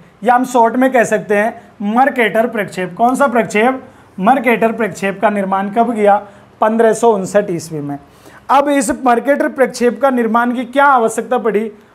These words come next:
और क्यों इसका निर्माण किया, तो सबसे पहले मैं आपको इसका प्रोजेक्शन चित्र बनाता हूँ। इस प्रक्षेप के अंतर्गत क्या होता है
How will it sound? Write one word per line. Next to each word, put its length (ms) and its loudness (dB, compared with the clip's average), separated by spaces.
और 140 2
क्यों 300 2
इसका 260 0
निर्माण 440 -2
किया, 320 0
तो 60 -2
सबसे 380 2
पहले 260 2
मैं 120 2
आपको 300 2
इसका 180 -2
प्रोजेक्शन 600 -2
चित्र 280 -8
बनाता 320 2
हूँ। 220 4
इस 180 -4
प्रक्षेप 460 0
के 60 2
अंतर्गत 500 2
क्या 120 4
होता 280 4
है 160 2